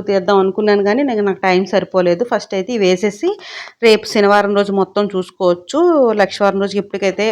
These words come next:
మిషన్ పని ఇప్పుడు ఎంతవరకు ఉందో అంత కంప్లీట్ చేసి శనివారం మొత్తం క్లీన్ చేద్దాం అని చెప్పేసి అనుకున్నాను. ఇంకా మిషన్ కుడు-, కుట్టుకుంటూ మా కోసమని సపరేట్గా కర్రీ చేశాను. ఎందుకంటే వీళ్ళు తినేది అతను తినరు, అతను తినేది వీళ్ళు తినరు, ఈ టూ డేస్ వండిన కర్రీస్.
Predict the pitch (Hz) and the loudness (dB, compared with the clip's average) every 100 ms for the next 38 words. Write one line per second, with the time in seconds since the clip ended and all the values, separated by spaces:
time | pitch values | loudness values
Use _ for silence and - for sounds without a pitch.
0 | - 202 190 214 214 202 202 190 185 202 | -2 -4 -4 -4 -2 -2 -2 -2 0 -2
1 | 196 196 202 196 175 - 180 175 202 - | -2 -4 -2 -2 -2 -2 -2 -2 -4 -2
2 | 190 196 349 440 - - - - _ 240 | -4 -2 -4 -4 -8 -20 -20 -20 _ 0
3 | 220 220 214 202 220 220 202 202 196 180 | 2 2 2 -2 -2 0 0 2 0 2
4 | 190 185 180 208 180 180 180 170 208 302 | 0 0 -4 -2 -2 0 0 0 0 0
5 | 233 202 190 185 214 202 190 196 _ _ | 0 0 0 -2 -6 -6 -6 -8 _ _
6 | 185 - 214 202 190 330 392 - - - | -12 -6 -2 0 0 -2 -4 -8 -20 -20
7 | _ 214 208 208 202 202 208 208 208 202 | _ -8 -2 2 2 2 -2 0 -2 0
8 | 196 190 185 196 196 180 180 175 170 185 | 0 0 0 0 0 2 2 0 -2 0
9 | 185 202 214 208 254 - 214 214 214 214 | 0 0 -2 0 -2 -2 -4 -2 -2 -2
10 | 214 202 190 202 214 214 240 220 208 196 | 0 -2 -2 -4 -2 0 2 0 -2 -2
11 | 208 196 196 180 185 185 202 202 202 202 | 0 2 0 0 -2 -2 -2 0 2 2
12 | 208 196 190 190 180 180 175 214 | 2 2 2 0 0 0 0 0